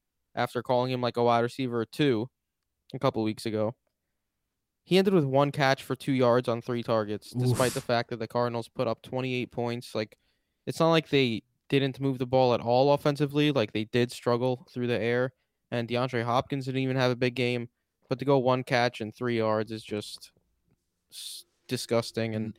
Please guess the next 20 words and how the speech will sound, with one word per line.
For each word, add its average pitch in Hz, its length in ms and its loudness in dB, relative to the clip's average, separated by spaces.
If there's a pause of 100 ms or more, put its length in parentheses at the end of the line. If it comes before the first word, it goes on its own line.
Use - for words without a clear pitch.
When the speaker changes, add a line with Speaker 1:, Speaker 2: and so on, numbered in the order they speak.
Speaker 2:
N-, 117 100 -10
no 131 100 -6
Larry 123 260 -6
Speaker 1:
you 127 100 0
Speaker 2:
Fitz. 120 100 0
Speaker 1:
might 123 140 4
as 120 140 -2
well 120 260 4
have 107 100 -6
started 113 540 2 (200)
nobody 113 600 0 (380)
in 127 140 -4
that 107 180 -10
spot. - 320 -8 (720)
Speaker 2:
Yeah. 127 380 -4
Speaker 1:
And 127 160 -2
we, 120 140 -4 (200)
and 131 280 2
we, 131 200 2
uh, 120 260 4